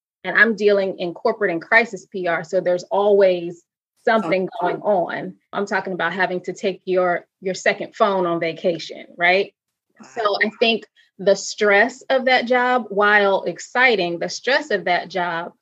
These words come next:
Speaker 1: became a bit overwhelming. And I did not have the support system at the time to lean on in person.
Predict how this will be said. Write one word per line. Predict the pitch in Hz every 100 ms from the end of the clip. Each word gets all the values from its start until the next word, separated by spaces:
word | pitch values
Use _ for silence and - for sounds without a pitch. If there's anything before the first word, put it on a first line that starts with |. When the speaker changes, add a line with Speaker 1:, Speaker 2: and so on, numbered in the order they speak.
| -
Speaker 1:
became | 190 233 208 185
a |
bit | 165 185
overwhelming. | 180 180 175 175 170 - - - 208 - _ _ _ -
And | 208 196 190 185 180 185 208 -
I | 196
did | 190 202 185
not | 196 214 247
have | - 254 214 202 196 190 - _ - 165
the | 202 190 180 165
support | - 180 - 277 -
system | - 190 - 185 180
at | 175 -
the |
time | 185 - 320 247 185 180 180 - - -
to | 220 196 185 170 160
lean | 202 196 240 247
on | 214 175 170 170 165 -
in | 190 180
person. | - 175 160 - - -